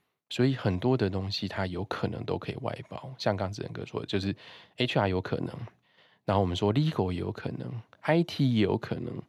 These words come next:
甚至搞不好在未来在发展一定的过程中间，一些营运面C O O的部分也有可能它可能是一个外包的可能性。因为比如说有些人他很擅长于做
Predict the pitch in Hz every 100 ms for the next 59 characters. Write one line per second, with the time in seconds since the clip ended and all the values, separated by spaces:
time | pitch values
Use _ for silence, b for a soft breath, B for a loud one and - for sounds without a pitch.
0 | b b b b - - 190 143 - 123
1 | 95 113 117 - - - 117 101 98 120
2 | 98 95 101 113 104 104 98 95 90 104
3 | 104 92 98 92 123 101 - 98 98 -
4 | 104 98 98 - - 113 113 170 139 113
5 | 107 85 - 139 139 135 123 123 101 98
6 | 98 92 98 113 147 180 - 87 95 -
7 | 98 - 87 - 92 95 98 95 92 95
8 | - - 92 - 95 117 120 B B B
9 | B B 101 123 113 - 110 95 - 110
10 | 107 - _ - - 85 - 151 101 -
11 | 90 92 90 87 107 92